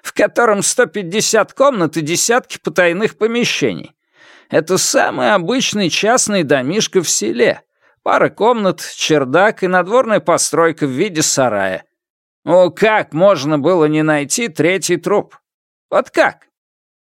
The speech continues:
Конечно, сначала стали говорить, мол, отец убил сына и жену, сбежал, потом раскаялся, вернулся домой и сам повесился уже после того, как опера второй раз дом осмотрели.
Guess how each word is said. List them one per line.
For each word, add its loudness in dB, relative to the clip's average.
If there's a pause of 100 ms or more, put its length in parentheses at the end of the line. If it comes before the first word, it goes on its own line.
(540)
Конечно, 2
сначала 0
стали 0
говорить, 2
мол, 4
отец 0
убил 2
сына 2
и 2
жену, 0
сбежал, 0
потом 0
раскаялся, 2
вернулся 0
домой 0
и 2
сам 0
повесился 0
уже 0
после 0
того, 0
как -10
опера 2
второй 2
раз 0
дом -2
осмотрели. -8